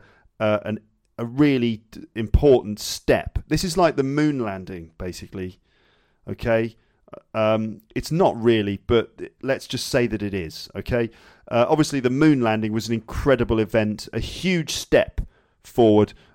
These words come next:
uh, a, a, you know, a small step for man, a giant leap for mankind. Uh, and similarly, moving from Podomatic to Audio Boo is a huge step into the future, uh, for, not just for me,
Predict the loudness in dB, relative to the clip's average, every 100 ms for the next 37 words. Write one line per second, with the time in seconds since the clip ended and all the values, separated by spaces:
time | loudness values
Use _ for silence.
0 | 0 2 4 4 2 2 -6 -6 0 2
1 | 2 2 6 6 6 4 4 2 2 2
2 | 0 -2 -8 -2 4 6 4 2 0 0
3 | -2 -10 _ -2 2 2 2 -2 0 2
4 | 2 -2 -12 _ _ _ _ 0 2 2
5 | 0 0 2 4 4 4 0 -2 2 6
6 | 6 4 0 -2 -4 -2 -2 -2 -2 -4
7 | -8 -12 -8 -2 -2 -2 -4 -4 -2 -4
8 | -6 -12 _ _ _ 0 0 -2 -8 _
9 | _ _ _ -4 -4 -6 -10 -6 -2 0
10 | 0 -4 -4 0 0 -2 -8 -10 _ _
11 | _ -6 -4 -4 -4 -4 -2 -2 -4 -8
12 | -8 -12 _ _ -4 -2 -2 -4 -2 0
13 | 2 2 2 0 -2 -2 -2 -2 -2